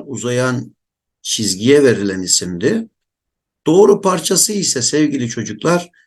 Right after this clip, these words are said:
başlangıç ve bitiş noktaları belli,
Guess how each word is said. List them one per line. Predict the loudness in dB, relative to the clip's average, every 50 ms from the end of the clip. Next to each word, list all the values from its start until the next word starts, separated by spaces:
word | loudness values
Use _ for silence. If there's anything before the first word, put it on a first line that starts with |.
| _ _ _ _ -2
başlangıç | 0 0 0 0 0 2 2 4 4 2 0 -2 -2 -4
ve | -4 -2
bitiş | -4 -6 -4 -2 -2 -2 0 0 0
noktaları | 0 -2 -2 -2 -2 0 0 0 0 -2 -4 -4 0
belli, | 0 0 0 2 2 2 2 2 0 -4